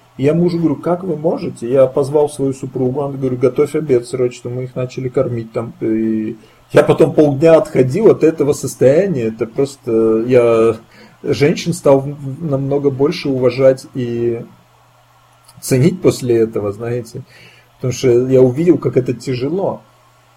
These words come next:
И в данном случае вот пример, э, такой налицо, что когда появляется ребенок, очень важно мужу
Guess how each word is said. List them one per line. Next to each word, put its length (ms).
И 380
в 120
данном 300
случае 540
вот 240
пример, 440
э, 340
такой 280
налицо, 440
что 480
когда 260
появляется 600
ребенок, 720
очень 260
важно 360
мужу 640